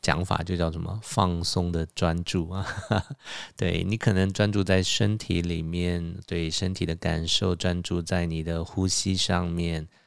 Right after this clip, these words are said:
对，你是松的。对，当你是松的情况底下呢，你的觉察力才有可能会是提高的。好，这是第一步骤啊，就是松开你的思维。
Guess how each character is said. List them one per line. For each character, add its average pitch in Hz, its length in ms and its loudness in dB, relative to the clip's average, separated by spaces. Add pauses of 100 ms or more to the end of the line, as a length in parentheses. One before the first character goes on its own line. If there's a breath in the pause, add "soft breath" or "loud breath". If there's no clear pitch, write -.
(120 soft breath)
对， 90 180 2
你 82 120 -2
是 117 240 4
松 143 480 6
的。 92 200 2 (460)
对， 82 280 0
当 139 220 6
你 107 80 2
是 95 140 0
松 139 380 6
的 104 100 6
情 - 240 0
况 95 220 -2
底 82 160 -6
下 85 240 0
呢， 82 200 -2
你 78 80 -6
的 78 200 -6
觉 82 200 0
察 78 240 -2
力 82 300 -2
才 - 200 -6
有 82 120 0
可 - 220 -8
能 76 140 -6
会 - 140 -8
是 - 200 -2
提 73 180 -10
高 80 260 -2
的。 80 160 -8 (840)
好， - 260 -14 (240 soft breath)
这 113 100 4
是 - 140 6
第 101 300 8
一 98 40 2
步 95 240 0
骤 87 200 -2
啊， 90 260 -2
就 - 100 -6
是 87 460 0
松 101 260 2
开 92 140 2
你 85 140 -2
的 80 100 -6
思 - 280 -4
维。 80 300 -6